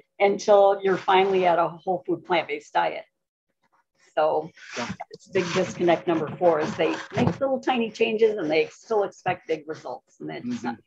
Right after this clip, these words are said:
Speaker 2: Mm-hmm. Mm-hmm. Yep. And then the last one, right? Number five?
Speaker 1: Yeah, big number five is if it's sold at a health food store, it must be healthy. So <laughs>
Speaker 2: Oh, man. <laughs> Yeah, yeah.
Speaker 1: By the number of people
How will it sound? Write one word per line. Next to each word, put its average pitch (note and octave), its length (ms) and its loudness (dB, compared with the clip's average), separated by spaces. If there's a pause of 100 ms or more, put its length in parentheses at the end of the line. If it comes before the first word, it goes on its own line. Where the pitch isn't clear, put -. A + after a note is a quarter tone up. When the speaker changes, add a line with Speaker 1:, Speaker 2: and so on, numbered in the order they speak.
(180)
Speaker 2:
Mm-hmm. A#2+ 140 -8
Mm-hmm. A#2 180 -14 (960)
Yep. C#3+ 140 0 (160)
And C#3 160 0
then D3+ 100 2
the D3+ 100 2
last D#3+ 320 2
one, F3 280 4
right? D3+ 160 2
Number D3+ 180 -2
five? F3+ 340 4 (260)
Speaker 1:
Yeah, E3+ 280 6 (100)
big G#3+ 120 4 (160)
number A#3 180 0
five A3+ 400 2
is G#3 240 0 (300)
if G3 180 -6
it's - 140 -6 (100)
sold B3+ 240 2
at B3 140 2
a G#3 60 2
health A#3 280 -4
food C#4 200 -8
store, E4 300 -2
it C4 80 -8
must - 240 -4
be C#4 120 -8
healthy. E4+ 500 -4 (400)
So F#4 260 0 (540)
<laughs> - 260 -4 (800)
Speaker 2:
Oh, D#3+ 240 6
man. B2+ 280 0 (100)
<laughs> E3+ 160 0
Yeah, - 280 0
yeah. D3+ 280 2 (220)
Speaker 1:
By G#3+ 120 6
the G3+ 120 2
number A3+ 280 4
of B3 120 0
people A3 580 2